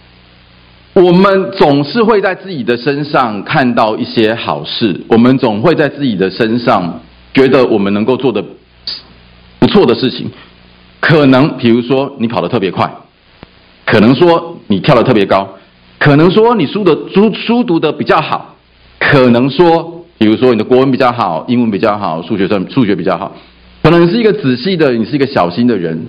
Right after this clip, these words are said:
这个都是我们在我们自己的身上可能会有发现的优点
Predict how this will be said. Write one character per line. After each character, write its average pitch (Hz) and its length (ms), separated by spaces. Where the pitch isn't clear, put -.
这 277 100
个 269 40
都 269 100
是 262 120
我 160 240
们 139 160
在 240 120
我 175 80
们 127 140
自 120 100
己 175 80
的 131 60
身 160 180
上 156 200
可 101 260
能 98 160
会 156 200
有 98 180
发 127 180
现 131 160
的 104 120
优 123 200
点 98 160